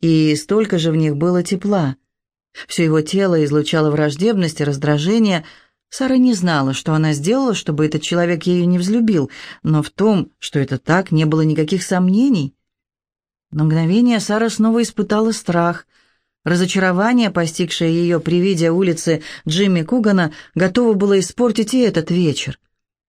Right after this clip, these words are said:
Неужели все, что описывала Эмми, неправда? Сара попыталась прогнать это ощущение и сконцентрироваться на мужчине перед ней.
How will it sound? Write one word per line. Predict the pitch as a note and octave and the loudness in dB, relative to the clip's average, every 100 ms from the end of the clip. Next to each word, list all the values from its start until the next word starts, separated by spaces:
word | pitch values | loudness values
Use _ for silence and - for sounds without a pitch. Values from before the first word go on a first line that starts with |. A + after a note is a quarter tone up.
| _ - | _ -2
Неужели | F3+ D#3+ D3+ C3+ | 0 0 0 -2
все, | B2+ D3 | -2 -4
что | C3 D3 | -2 -2
описывала | C#3 D3+ - C#3 C#3 - | 0 -2 -2 -2 -2 0
Эмми, | F3+ F3 E3 D#3+ - | 0 2 0 -6 -2
неправда? | F3 F3 G#3 B3 F3 D3+ C3 _ _ _ _ _ _ _ _ - | 0 0 0 -2 -2 -4 -6 _ _ _ _ _ _ _ _ -8
Сара | - E3+ E3 | -2 0 0
попыталась | D#3 D#3+ D#3+ E3 D#3 D3+ | 0 -2 0 2 2 0
прогнать | D#3 D3+ F#3+ A3 | -2 0 0 0
это | D#3 D3 | 0 0
ощущение | C#3 D3+ - D#3+ D3 C#3+ C3+ - - | -2 -2 -2 0 0 -2 -4 -12 -4
и | |
сконцентрироваться | D#3+ - E3+ F3 E3 G3 F#3 E3 D#3+ | -4 -2 -2 -2 -2 0 0 0 0
на | D#3+ | 0
мужчине | D#3+ D#3+ - F3+ E3 | 0 0 -2 -2 -2
перед | D#3 D#3+ D#3 | 0 -2 0
ней. | E3 G3+ C4 | 0 2 0